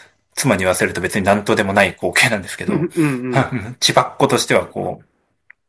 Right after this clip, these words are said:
Speaker 1: う、なんかすごくいいなっていうのは、それが心の安定に、まあ、つながってたりとか、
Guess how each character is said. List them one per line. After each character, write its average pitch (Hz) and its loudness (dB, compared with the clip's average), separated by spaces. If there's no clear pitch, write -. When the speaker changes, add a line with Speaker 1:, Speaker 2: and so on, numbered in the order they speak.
Speaker 1:
う、 - -6
な 107 2
ん 92 -6
か 92 -16
す - -16
ご 117 -2
く - -12
い 117 0
い 104 0
な 90 -2
っ 90 -12
て - -16
い - -18
う - -18
の 90 -16
は、 98 -12
そ - -6
れ 113 -2
が 113 -2
心 110 -2
の 107 -2
安 104 -2
定 95 -2
に、 95 -14
ま 101 -6
あ、 - -4
つ - -4
な 98 0
が 101 -4
っ - -12
て 101 -8
た 92 0
り 85 -10
と - -20
か、 - -14